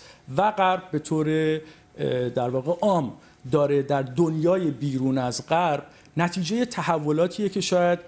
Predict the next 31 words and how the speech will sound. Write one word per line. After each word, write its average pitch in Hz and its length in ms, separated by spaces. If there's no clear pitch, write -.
لزوماً 147 420
هیچ 175 360
ارتباطی 151 480
به 151 100
این 156 180
سیاست 131 500
خارجی 127 540
امروز 127 360
ایالات 123 380
متحدهٔ 123 480
آمریکا 120 360
یا 123 160
مثلاً، 120 460
اه، 123 160
دولت 131 400
بریتانیا 131 500
نداشته 123 380
باشه. 104 200
همون 180 220
چیزی 180 240
که 202 80
شما 160 260
بهش 160 220
اشاره 143 300
کردید، 147 340
یکی 151 180
از 135 120
مثال‌های 135 420
خوبش 143 300
دانشگاه 120 540
هاست. 104 340